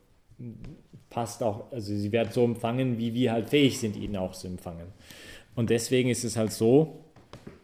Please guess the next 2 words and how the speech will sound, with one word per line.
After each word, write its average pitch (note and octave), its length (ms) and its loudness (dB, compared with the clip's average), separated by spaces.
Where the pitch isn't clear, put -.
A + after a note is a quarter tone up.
dass, - 480 -2
ähm, G2 420 -2